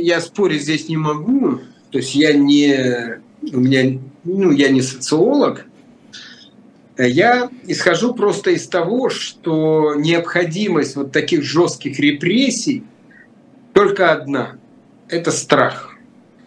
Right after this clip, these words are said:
И это значит, что другие инструменты, да, и так как, э, эти репрессии будут иметь очень серьёзные последствия, потому что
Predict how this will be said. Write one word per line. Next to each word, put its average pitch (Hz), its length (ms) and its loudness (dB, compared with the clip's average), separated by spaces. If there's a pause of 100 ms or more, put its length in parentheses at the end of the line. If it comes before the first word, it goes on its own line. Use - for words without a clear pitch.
(500)
И 160 80 2
это 175 260 4
значит, 190 540 0
что - 200 -4
другие 165 480 0
инструменты, 165 680 -2
да, 139 160 2
и 143 180 -4
так 190 220 0
как, - 320 -6
э, 214 220 -2
эти 190 180 0
репрессии 185 720 2
будут 175 300 -2
иметь 180 280 2
очень 165 220 -2
серьёзные 156 600 2
последствия, 175 680 -2
потому 143 300 0
что - 400 -2